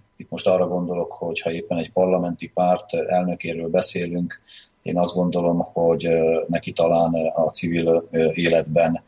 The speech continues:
bejárós munkára semmiképpen sincsen ideje. Hát vállalkozásokat azért természetesen lehet vezetni, hiszen az a tisztesség-, azt gondolom, hogy az a tisztességes, hogyha elsősorban nem a, a politikai fizetésből él az ember, hanem van, ö, civil foglalkozása is.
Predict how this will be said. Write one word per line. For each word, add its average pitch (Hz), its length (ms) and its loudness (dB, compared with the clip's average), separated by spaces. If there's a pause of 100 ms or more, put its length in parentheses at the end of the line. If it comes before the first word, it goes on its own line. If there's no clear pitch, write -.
(300)
bejárós 104 560 4
munkára 90 440 -2
semmiképpen 90 720 -6
sincsen 82 360 -6
ideje. 98 540 2 (200)
Hát 92 140 -2
vállalkozásokat 85 920 0
azért 80 320 -6
természetesen 80 1040 -2
lehet 80 260 0
vezetni, 85 400 0
hiszen 85 400 2 (300)
az 104 140 4
a 101 80 2
tisztesség-, 95 520 0
azt 107 140 2
gondolom, 95 260 2
hogy 90 100 0
az 92 80 2
a 92 60 -2
tisztességes, 82 680 -4
hogyha - 200 -8
elsősorban 82 560 -2
nem 82 160 0
a, 80 260 2
a 78 100 0
politikai 80 800 -2 (140)
fizetésből 78 600 -4
él 78 120 -2
az 78 140 0
ember, 78 260 -2
hanem 76 260 -4 (380)
van, 80 340 2
ö, 76 140 0
civil 80 300 0
foglalkozása 73 720 -2
is. - 220 -4